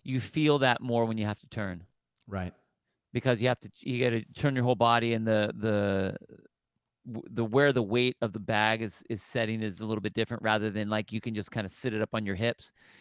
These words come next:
Speaker 2: Yeah.
Speaker 1: and make it all the way down kinda thing, holding on for dear life. Where you're like,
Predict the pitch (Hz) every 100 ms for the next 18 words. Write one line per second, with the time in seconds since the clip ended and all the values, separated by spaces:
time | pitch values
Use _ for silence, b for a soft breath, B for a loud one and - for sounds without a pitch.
0 | b 107 117 110 107 104 104 101 104 101
1 | 98 104 104 95 101 98 98 95 113 107
2 | 101 104 107 101 101 98 98 131 127 123
3 | 123 123 120